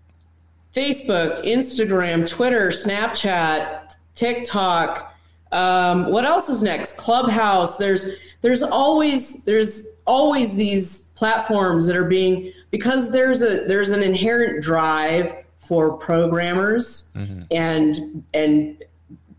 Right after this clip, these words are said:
Speaker 1: these tech companies to connect to people, like, and develop these systems. These are information systems. We're human, humans, right? We gotta, we
Speaker 2: Yeah.
Speaker 1: communicate. It's a, it's, it's a drive.
Speaker 2: Mm-hmm.
Speaker 1: We have a drive to communicate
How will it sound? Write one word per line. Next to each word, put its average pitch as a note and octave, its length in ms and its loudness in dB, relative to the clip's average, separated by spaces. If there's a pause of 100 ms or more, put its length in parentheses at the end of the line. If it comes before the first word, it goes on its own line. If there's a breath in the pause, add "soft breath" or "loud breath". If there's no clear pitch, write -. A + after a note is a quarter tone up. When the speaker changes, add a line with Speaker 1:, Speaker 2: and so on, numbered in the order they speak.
(160)
Speaker 1:
these F3+ 240 -2
tech G#3 360 -6
companies G#3+ 840 0 (320 loud breath)
to - 140 -10
connect F#3 420 -2
to - 60 0
people, G3+ 300 -2
like, F3 200 0
and G3 140 2
develop A3+ 440 2
these A3+ 180 0
systems. E3+ 380 -2
These G#3 180 2
are C4 80 2
information A#3+ 600 0
systems. D3 560 -6 (260 loud breath)
We're G3+ 120 2
human, C4 600 0
humans, G3 600 0
right? D#3+ 280 0
We E3 100 2
gotta, E3 500 0 (160)
we A2 60 -2
Speaker 2:
Yeah. B3+ 140 0
Speaker 1:
communicate. G#3 760 2
It's F3+ 160 -2
a, A3+ 240 0
it's, - 160 -6
it's G3 280 -2
a G3+ 100 2
drive. F3+ 500 0 (320)
Speaker 2:
Mm-hmm. F#2+ 240 -10
Speaker 1:
We A3 60 2
have A3+ 100 2
a A3 60 0
drive E3+ 580 0
to - 80 -10
communicate D#3+ 680 -2